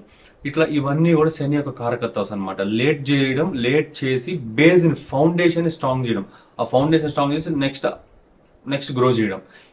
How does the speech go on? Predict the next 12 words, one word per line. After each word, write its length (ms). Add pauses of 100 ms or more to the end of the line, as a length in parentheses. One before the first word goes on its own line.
ఇవంతా 300
కూడా 140
శని 240
యొక్క 200
కారకత్వాలు. 920 (280)
So, 200 (400)
ఇప్పుడు 200
ఏంటంటే 560 (800)
ఇలాంటి 560
ఒక 240
అన్‌స్ట్రక్చర్డ్ 920
గ్రహం, 280